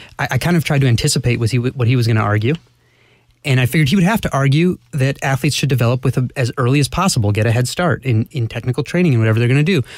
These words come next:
So I went and looked at all the research I could find that tracks the development of athletes, and in fact found that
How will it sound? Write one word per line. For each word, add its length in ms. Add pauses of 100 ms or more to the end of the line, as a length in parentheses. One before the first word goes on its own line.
So 140
I 60
went 180
and 100
looked 200
at 100
all 180
the 80
research 320
I 80
could 100
find 300
that 160
tracks 360
the 60
development 340
of 60
athletes, 400
and 80
in 60
fact 320
found 320 (520)
that 180